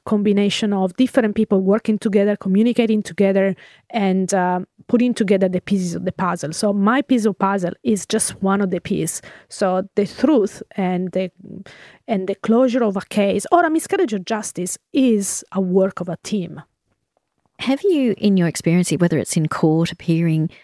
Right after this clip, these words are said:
Speaker 2: um, dealt with families as well, or had to answer families' questions, um, to help them understand what's happened to their loved ones?
Speaker 1: I normally don't deal with the family. I normally deal with the prosecutor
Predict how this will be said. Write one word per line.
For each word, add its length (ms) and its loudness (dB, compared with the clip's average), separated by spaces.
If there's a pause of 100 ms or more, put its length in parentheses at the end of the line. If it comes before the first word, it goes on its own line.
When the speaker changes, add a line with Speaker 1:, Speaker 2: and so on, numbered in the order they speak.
(460)
Speaker 2:
um, 520 -2
dealt 220 -2
with 120 -2
families 640 0
as 220 -2
well, 460 0
or 180 -2
had 140 -2
to 80 -2
answer 260 -2
families' 500 -2
questions, 840 -4 (680)
um, 420 -6 (160)
to 120 -2
help 260 -2
them 320 0
understand 600 -2
what's 200 -10
happened 320 -4
to 100 -4
their 240 -2
loved 300 -4
ones? 340 -4 (720)
Speaker 1:
I 600 2 (120)
normally 480 2
don't 200 2
deal 160 2
with 120 0
the 60 -2
family. 400 0
I 40 2
normally 320 0
deal 200 -2
with 100 -4
the 80 -4
prosecutor 680 -6